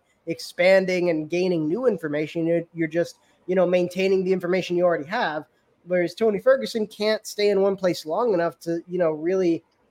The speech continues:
find his groove and find his people, find a community there and, and, you know, grow. Problem. And I mean, like, <laughs> before he was good everywhere, right? His hands had power, you know, he had good wrestling,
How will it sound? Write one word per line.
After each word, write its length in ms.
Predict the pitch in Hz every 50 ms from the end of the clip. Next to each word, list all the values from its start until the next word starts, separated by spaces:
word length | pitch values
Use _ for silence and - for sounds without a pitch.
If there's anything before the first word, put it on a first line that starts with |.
| _ _
find 240 | - 180 196 202 190
his 160 | 185 170 151
groove 460 | 147 147 165 185 196 196 190 175 147
and 120 | 147 143 139
find 240 | - 156 180 180 180
his 140 | 165 -
people, 320 | - - 190 196 190 165 135
find 180 | - 156 170 180
a 40 | 180
community 440 | 160 165 175 196 202 196 180 180 165
there 160 | 170 165 156
and, 120 | 151 147 - -
and, 240 | 165 143 143 143 143 170
you 80 | 160
know, 100 | 151 139
grow. 360 | 131 127 135 143 175 220 233 233 226 _ _ _ _ _ _ _ _ _ _ _ _ _ _ _ _ _ _ _ _ _ _ _ -
Problem. 360 | 269 277 220 202 185 180 185 185
And 120 | 196 202
I 120 | 208 214
mean, 420 | 208 214 208 208 202 208 208 196 - _ _ _ _ _ _ _ _ _ _ _ _ _ _ _ _ _ -
like, 300 | 226 220 214 208 - - - - - - _ _ _ _ _
<laughs> 380 | _ _ _ _ - 302 262 170
before 400 | - 220 185 190 - 294 - 302
he 120 | 226 254
was 220 | 269 269 262 220 185
good 200 | 190 247 240 208
everywhere, 520 | 175 196 202 180 185 170 151 139 123 123
right? 360 | 139 165 180 190 196 196 - _ _ _ _ _ -
His 180 | 170 175 170 170
hands 340 | 214 208 214 214 208 208
had 260 | 196 180 160 156 - -
power, 640 | 220 240 247 240 240 233 233 233 233 226 208 - _ _ -
you 100 | 208 208 208
know, 80 | 202
he 120 | 190 190 190
had 180 | 175 170 143 151
good 220 | 160 156 160 190
wrestling, 720 | 233 269 269 254 - - - 247 240 233 233 226 220 220 202